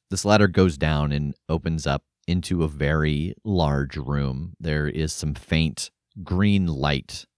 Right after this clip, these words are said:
emanating in here. There are more tables and bookshelves, uh, but these tables are all metal, and the bookshelves have glass on them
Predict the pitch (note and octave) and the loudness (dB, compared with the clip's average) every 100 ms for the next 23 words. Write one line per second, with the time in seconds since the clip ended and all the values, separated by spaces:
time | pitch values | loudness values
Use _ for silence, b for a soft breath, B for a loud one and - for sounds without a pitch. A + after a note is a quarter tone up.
0 | _ E2 D#2+ C#2+ C2 C#2 C#2+ C#2 C2+ C2+ | _ -2 0 0 0 -2 -2 -4 -4 -4
1 | B1 C2 G2 _ _ D2 E2 E2 - D#2 | -4 -4 -8 _ _ -2 2 2 2 2
2 | D2+ D2 D2 F2 - _ F2+ G2+ G#2+ G#2+ | 2 2 0 -4 -12 _ -2 4 6 4
3 | - - F#2 D#2+ D#2+ D2+ D#2 - - D2 | 2 0 2 2 0 -2 -6 -10 -4 -2
4 | C#2+ C#2+ D2+ - D#2 D#2 - E2 C#2+ C2+ | -2 -4 -8 -8 -4 -4 -4 0 0 0
5 | B1+ - - _ - C#2 C#2 D2 E2+ - | -4 -10 -14 _ -12 -6 -4 -2 -4 -2
6 | D#2 D2+ D2 D2 - D2 C#2 C#2 D#2+ - | -2 -2 -2 -2 -2 0 0 -2 -8 -12
7 | F2+ E2 D#2 D2+ C#2+ - G2+ _ - D2+ | -10 -2 0 0 -2 -6 -14 _ -6 -2
8 | D2 C#2 D2+ - - _ - E2+ D#2 - | 0 -2 -6 -12 -18 _ -10 -4 -2 -2
9 | E2+ D2 C#2+ D#2 D2+ C#2+ C#2 E2+ - D#2 | -2 -2 -2 -4 -2 -2 -2 -8 -16 -6
10 | D2 C#2 C#2 - - D2 C#2 C2 C2 E2 | -2 -2 -4 -6 -6 -4 -4 -4 -6 -10